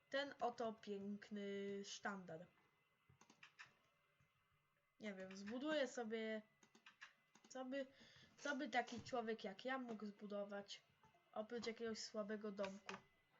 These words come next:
Co mi się dzieje z myszką? Kurde, naprawdę, muszę coś ze sprzętem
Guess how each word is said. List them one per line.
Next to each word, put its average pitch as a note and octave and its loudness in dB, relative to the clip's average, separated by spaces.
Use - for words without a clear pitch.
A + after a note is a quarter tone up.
Co C#4+ 2
mi C4+ 2
się A3+ 0
dzieje G#3+ 2
z G3+ -8
myszką? G3+ -6
Kurde, G3 -6
naprawdę, G3 -2
muszę B3 0
coś - -8
ze G#3 -10
sprzętem F#3 -2